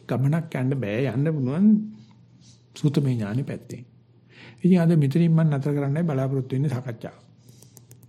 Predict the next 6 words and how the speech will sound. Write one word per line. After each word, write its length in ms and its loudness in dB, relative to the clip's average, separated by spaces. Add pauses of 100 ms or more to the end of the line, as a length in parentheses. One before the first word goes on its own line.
(120)
දේශනාව. 560 -2 (600)
අපි 220 -4
හෙට 300 0 (960)
මෙතන 260 4
ඉඳලා 260 4
බලනවා 400 -4